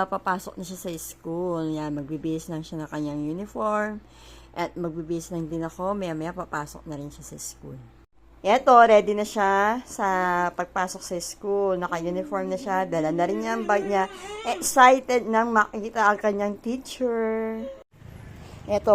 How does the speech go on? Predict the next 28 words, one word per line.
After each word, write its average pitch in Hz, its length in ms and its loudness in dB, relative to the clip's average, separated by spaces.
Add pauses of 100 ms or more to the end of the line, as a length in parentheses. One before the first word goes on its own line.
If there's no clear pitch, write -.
maglalakad 202 560 4
na 220 80 0
kami 196 400 2
papunta 185 400 0
sa 180 160 -6
school. 156 720 -6
So, 214 160 -6
araw-araw 262 480 8
naman 233 240 -2
ito 202 160 -4
yung 196 160 0
ginagawa 170 400 2
namin. 147 320 0 (560)
Naglalakad 226 560 10
lang 202 160 0
kami 175 320 -2
papunta 170 400 -4
sa 147 160 -6
school. 147 720 -4 (1400)
Mga 247 640 6
ten 269 240 4
minutes 262 320 0
din 220 240 2
yung 226 80 2
nilalakad 202 640 2
namin 165 400 0
papuntang 175 640 -2
school 151 480 -8